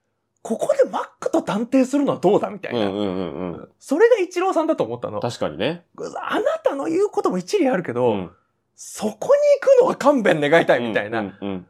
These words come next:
Speaker 2: うん。
Speaker 1: で、実際にイチローさんが
Speaker 2: うん。
Speaker 1: ドカーンって入ってきて何かを言うことによって、
Speaker 2: うん。うん。
Speaker 1: 何が起こってるかっていうと、やっぱり話し合いが誘発されてるわけよ。
Speaker 2: うん。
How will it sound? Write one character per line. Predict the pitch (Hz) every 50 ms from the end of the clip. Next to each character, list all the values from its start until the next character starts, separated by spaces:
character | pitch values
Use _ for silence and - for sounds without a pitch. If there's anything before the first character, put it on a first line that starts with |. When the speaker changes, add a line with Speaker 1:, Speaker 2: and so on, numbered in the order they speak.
| _ _ -
Speaker 2:
う | 196
ん。 |
Speaker 1:
で、 | 220 220
実 | 214 269 294 285 - -
際 | - 480 466 453
に | 415 277
イ | 277 277
チ | - 392
ロ | 403 415 415 403
ー |
さ | - - 392
ん | 381 370 370 370
が | 392 403 370 - -
Speaker 2:
う |
ん。 | 107 - - - - _ _ -
Speaker 1:
ド | 160 214 208 233
カ | - 294 320 320
ー | 320
ン | 311
っ |
て | - -
入 | - 180 180
っ | -
て | - -
き | -
て | - 107
何 | 117 185 269 285 -
か | - -
を | 110 113
言 | 127 170 214
う | 214
こ | 220 247
と | 240 254
に | 220 147
よ | 113 104
っ |
て、 | - - 117 113 107 -
Speaker 2:
う | 95
ん。 | 98
う |
ん。 | 92 85 - _ _
Speaker 1:
何 | 143 180 320 427 453 320
が | 226 254
起 | 233 -
こ | - 165
っ | 165
て | 165 156
る | 123 120
か | 131 127
っ | 127 -
て | - 139
い |
う | 139
と、 | -
や | 127 113
っ |
ぱ | - _ - 277
り | -
話 | - - - 180 226 302 320 320 -
し | - 311
合 | 311
い | 302 285
が | 285 269 220
誘 | 208 233 254 254
発 | 254 247 254 -
さ | - 202
れ | 196
て | - 196
る | 139
わ | 123 110
け | 98
よ。 | - - -
Speaker 2:
う |
ん。 | _